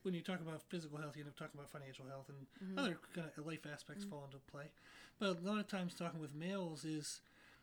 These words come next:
Speaker 1: your value as a male
Speaker 2: Mm-hmm.
Speaker 1: for a, a female in a potential relationship,
Speaker 2: Mm-hmm.
Speaker 1: especially as you get older and you're thought past sex, <laughs> like,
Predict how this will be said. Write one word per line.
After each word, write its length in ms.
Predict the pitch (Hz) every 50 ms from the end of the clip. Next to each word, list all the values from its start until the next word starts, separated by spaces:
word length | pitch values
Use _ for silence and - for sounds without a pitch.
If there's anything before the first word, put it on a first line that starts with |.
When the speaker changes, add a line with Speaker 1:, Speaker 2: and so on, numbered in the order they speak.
| - -
Speaker 1:
your 400 | 175 180 190 196 185 180 175 170
value 760 | 156 147 147 156 156 165 175 185 180 175 175 175 170 160 -
as 300 | 160 156 160 170 165 156
a 100 | 156 151 147
male 500 | 143 147 147 147 139 135 135 135 131 - - - - 202
Speaker 2:
Mm-hmm. 180 | 220 214 202 202 -
Speaker 1:
for 260 | - 180 170 165 160
a, 160 | 156 151 147 - -
a 200 | 156 151 147 143 139 -
female 480 | - - 196 180 160 151 143 139 139 139 147
in 80 | 156 151
a 40 | 139
potential 400 | - 151 - 170 151 139 147 143
relationship, 580 | 170 214 233 254 247 - - 156 - 139 147 190
Speaker 2:
Mm-hmm. 80 | 190
Speaker 1:
especially 320 | 185 185 240 233 - 208 175
as 80 | 156 160
you 80 | 160
get 100 | 156 139
older 260 | 156 165 170 165 160
and 80 | 160 156
you're 100 | 147 139
thought 280 | - - 165 156 139 - - - - -
past 320 | - 156 143 - - -
sex, 400 | - 156 139 131 - - - - - -
<laughs> 100 | - -
like, 120 | 285 262